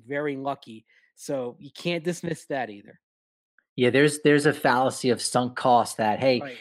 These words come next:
Speaker 2: if you just keep investing, you're bound to get it out. And that, that's not true. And so if
Speaker 1: Mm-hmm.
Speaker 2: Atlanta would have, you know, only acquired one outfielder at that point and just tried to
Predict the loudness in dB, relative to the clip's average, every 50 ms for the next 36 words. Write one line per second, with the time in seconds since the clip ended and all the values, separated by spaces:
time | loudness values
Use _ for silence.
0 | -14 -10 -8 -4 0 0 0 0 0 -2 -4 -2 -2 -2 0 0 -2 -4 -2 2
1 | 2 2 2 2 -2 -4 -4 -2 0 0 0 0 0 0 0 0 -2 -4 -4 -2
2 | 0 0 2 2 2 2 2 0 -2 -4 -4 -4 0 0 0 0 0 -2 0 0
3 | 0 0 -2 -2 2 4 4 4 4 4 2 -2 -4 -8 -12 -20 -20 -8 0 2
4 | 2 4 4 2 0 2 2 2 2 2 0 0 0 0 0 0 -2 -4 -8 -14
5 | -10 -8 -8 -6 -6 -6 -4 -4 -4 -6 -4 -2 0 0 2 0 -2 -4 -8 -6
6 | -4 -2 -2 -2 -2 -6 -6 -10 -6 -4 -4 -4 -2 -2 -4 -4 -2 -2 -2 -2
7 | -2 -4 -8 -6 -6 -6 -6 -6 -6 -8 -8 -6 -2 0 0 0 0 -2 -6 -6